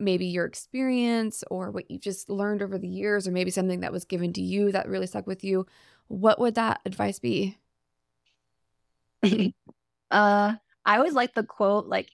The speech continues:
Speaker 2: "Eight seconds of bravery can change your life." And I think that goes with a lot of things. So you can do it. It can be for your career. It can be for, like,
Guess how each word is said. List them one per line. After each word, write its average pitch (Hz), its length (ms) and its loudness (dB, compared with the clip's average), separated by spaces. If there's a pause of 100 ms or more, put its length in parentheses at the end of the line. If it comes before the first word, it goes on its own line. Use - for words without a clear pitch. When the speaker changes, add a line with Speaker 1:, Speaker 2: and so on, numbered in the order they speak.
Speaker 2:
"Eight 196 300 0
seconds 190 760 -2
of 190 120 -2
bravery 202 640 2
can 196 160 -4
change 190 240 -4
your 180 100 -4
life." 160 320 -2 (1600)
And 208 120 4
I 214 100 6
think 226 260 0
that 233 180 2
goes 208 240 2
with 202 100 -2
a 202 80 2
lot 196 260 0
of 185 60 -20
things. 196 380 -10 (260)
So 220 260 6
you 220 140 2
can 220 220 2
do 214 180 4
it. 240 240 0 (400)
It 220 100 -6
can 226 100 0
be 220 120 -2
for - 140 -2
your 208 140 2
career. 208 720 0 (420)
It 214 160 2
can 214 120 -2
be 202 160 0
for, 196 680 2
like, 185 220 -2